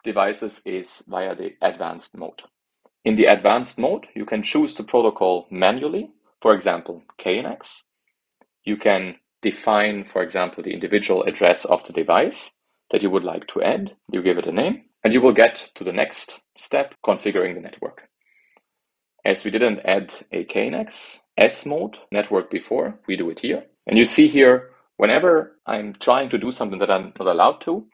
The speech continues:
the box and the configuration web interface is already telling me what is the problem. In this case, I already have a K N X L T E network,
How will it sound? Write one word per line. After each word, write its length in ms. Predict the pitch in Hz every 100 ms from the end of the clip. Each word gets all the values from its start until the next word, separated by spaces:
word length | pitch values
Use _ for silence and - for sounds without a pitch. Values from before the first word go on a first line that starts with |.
| _ _
the 80 | -
box 460 | 90 101 - - -
and 140 | 101 98
the 80 |
configuration 840 | 95 95 - 92 92 95 - 95 92 _
web 220 | 98 98
interface 500 | 101 98 95 92 92
is 100 | 95
already 260 | - 90 90
telling 340 | - 98 95
me 240 | 85 85 _ _
what 160 | 95 95
is 80 | 87
the 100 | -
problem. 360 | - - - _ _ _ _ _ _ _ _
In 100 | 107
this 180 | 110 147
case, 280 | - 147 - -
I 120 | 104
already 260 | 107 110
have 180 | 101 101
a 60 | 95
K 200 | - 104
N 80 | 98
X 240 | 92 - -
L 140 | 98
T 160 | - -
E 120 | 92
network, 500 | 87 95 - 202 -